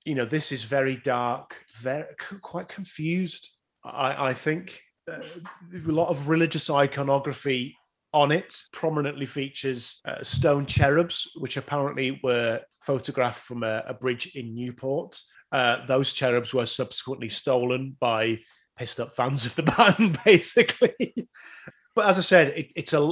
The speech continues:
it, you, you look at it in comparison to the, the artwork for the first album, you know, with the lemons and, uh,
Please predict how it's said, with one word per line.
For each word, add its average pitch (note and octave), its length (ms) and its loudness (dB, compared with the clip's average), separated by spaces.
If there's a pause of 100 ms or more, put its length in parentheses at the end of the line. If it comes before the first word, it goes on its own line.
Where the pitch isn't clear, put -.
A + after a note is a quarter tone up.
(120)
it, F3 140 -10
you, F3 220 -6
you F3 200 2
look F#3+ 220 4
at D3 80 2
it A#2+ 220 -2
in C3 140 -10
comparison C3+ 720 -4
to - 120 -12
the, A2+ 260 -4 (180)
the B2 140 -2
artwork B2 540 0
for - 120 -16
the A2+ 60 -18
first D#3 380 -4
album, A2 460 -4
you A#2 120 -8
know, A2 80 -8
with A2+ 120 -8
the A#2 80 -8
lemons B2+ 640 -2
and, G#2+ 200 -10 (220)
uh, - 560 -16